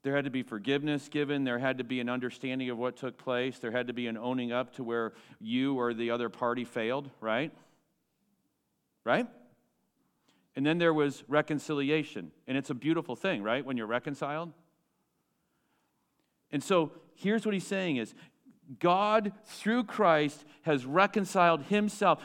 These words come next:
Notice the emphasis again. Who's doing the reconciling? Can we reconcile ourselves to God? Only God can reconcile himself to us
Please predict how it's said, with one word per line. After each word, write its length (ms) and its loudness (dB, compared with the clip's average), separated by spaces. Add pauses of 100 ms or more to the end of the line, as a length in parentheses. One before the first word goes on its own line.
Notice 460 6
the 180 0
emphasis 460 0
again. 300 2
Who's 260 0
doing 320 0
the 100 2
reconciling? 840 2
Can 200 -2
we 220 0
reconcile 680 2
ourselves 420 0
to 80 -6
God? 320 -2 (1400)
Only 300 6
God 340 6
can 200 -2
reconcile 640 2
himself 480 0 (240)
to 220 0
us 200 4